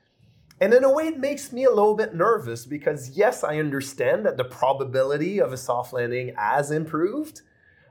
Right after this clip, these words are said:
Uh, but I also suspect it's not a done deal. And as I mentioned earlier on, there, there are some,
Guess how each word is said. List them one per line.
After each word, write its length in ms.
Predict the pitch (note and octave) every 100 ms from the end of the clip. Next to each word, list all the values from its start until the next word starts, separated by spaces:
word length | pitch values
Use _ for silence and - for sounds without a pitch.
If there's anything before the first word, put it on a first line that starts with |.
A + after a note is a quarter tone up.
| -
Uh, 340 | C#3 D#3 D#3+ C#3+ - _ B2
but 180 | F3 F#3+
I 200 | G#3+ A3+
also 460 | A3 C4 - F#4+ G4+
suspect 580 | - - - E3 G#3+
it's 220 | D#3 - D3+
not 280 | D3 F#3+
a 60 | A3+
done 340 | E3 F3+ F#3
deal. 400 | E3 D#3 E3+ G3+
And 400 | - D#3 E3 D#3+ - _ _
as 100 | -
I 80 | F3+
mentioned 420 | D#3+ D#3+ E3 F#3
earlier 280 | D#3+ E3+ E3+
on, 240 | G3 G#3 D3+
there, 220 | D3 D3 - _
there 180 | F3 F3+ F3+
are 220 | A#3+ -
some, 420 | - G4+ -